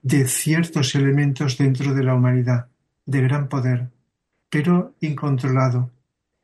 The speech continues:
que han querido utilizar la tecnología para su propia satisfacción y se ha convertido en aquellos mismos magos negros que facilitaron el hundimiento de la Atlántida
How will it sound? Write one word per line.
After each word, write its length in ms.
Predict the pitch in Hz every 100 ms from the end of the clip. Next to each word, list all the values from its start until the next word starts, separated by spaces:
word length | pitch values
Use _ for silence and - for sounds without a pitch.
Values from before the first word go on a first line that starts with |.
| _
que 100 | 156
han 140 | 170
querido 380 | 170 143 147 147
utilizar 540 | 135 143 135 123 151 143
la 180 | 135
tecnología 840 | 127 123 139 135 131 - 151 143 165 _ _ _ _ - _
para 220 | - 135
su 260 | 127 - 127
propia 540 | - 160 165 156 156 156
satisfacción 1080 | - 143 127 127 - 135 123 - 131 123 - _ _ - -
y 60 | 165
se 180 | - 156
ha 80 | 143
convertido 640 | 156 147 139 156 143 151
en 140 | 147
aquellos 440 | 135 127 139 147 123
mismos 460 | 143 127 143 123
magos 340 | 135 135 139 123
negros 640 | 143 135 131 139 - - _ _ _ _ _ _
que 140 | - 139
facilitaron 960 | - 135 - 139 139 127 143 156 147
el 180 | 139 131
hundimiento 720 | 131 127 127 135 131 127 139
de 80 | 131
la 100 | 127
Atlántida 720 | 123 131 127 127 135 135 135